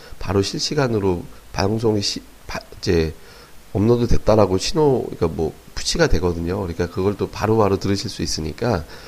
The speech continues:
즐겨찾기를 클릭을 해주시면, 팟빵에서 즐겨찾기 또는 모바일로 들으시는 분들은 모바일에서 이제 즐겨찾기를 클릭을 해주시면 저희 쪽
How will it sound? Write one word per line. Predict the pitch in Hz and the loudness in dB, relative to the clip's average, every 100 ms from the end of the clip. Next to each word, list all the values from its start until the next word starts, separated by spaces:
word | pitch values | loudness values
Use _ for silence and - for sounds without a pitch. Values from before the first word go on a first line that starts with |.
| - | -18
즐겨찾기를 | - 117 117 - - - - 110 101 104 139 139 | -14 -4 -2 -2 -10 -16 -10 -4 0 2 0 0
클릭을 | 170 165 139 127 | 0 2 2 0
해주시면, | 143 123 92 82 | -2 -4 -4 0
팟빵에서 | - - 135 95 82 92 143 - - - | 0 2 2 0 -2 -4 -6 -12 -20 -10
즐겨찾기 | - 110 110 107 - 90 - | -2 0 -2 -4 -2 -2 0
또는 | 139 117 | 0 2
모바일로 | 90 95 113 113 | 2 4 4 4
들으시는 | 101 98 98 | 2 0 -2
분들은 | 87 85 110 147 - - - - | -4 -2 -2 -2 -6 -20 -18 -4
모바일에서 | 95 107 110 98 92 | 2 6 6 4 2
이제 | 90 | 0
즐겨찾기를 | - 98 113 107 - 104 92 | 0 0 0 -2 -6 -4 -4
클릭을 | - 135 127 | -2 -2 -2
해주시면 | 123 139 135 85 101 101 | -4 -6 -6 -4 -4 -4
저희 | 87 85 85 | -4 -6 -4
쪽 | 87 | -4